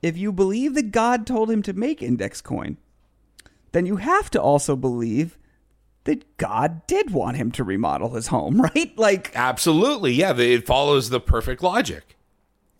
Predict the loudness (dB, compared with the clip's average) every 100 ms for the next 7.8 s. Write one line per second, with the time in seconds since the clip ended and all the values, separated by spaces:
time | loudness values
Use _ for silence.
0 | _ _ _ _ _ _ _ _ _ -20
1 | -10 0 4 6 6 4 2 0 -2 -2
2 | -6 -10 -20 _ _ _ _ _ _ _
3 | _ _ _ _ _ _ -4 -4 -4 -2
4 | 0 0 0 0 0 0 -2 -2 -2 -2
5 | -6 -4 0 0 0 -2 -2 0 -2 -4
6 | -4 -6 -6 -4 -4 -2 -4 -4 -6 -6
7 | -6 -6 -8 -6 -2 -2 -2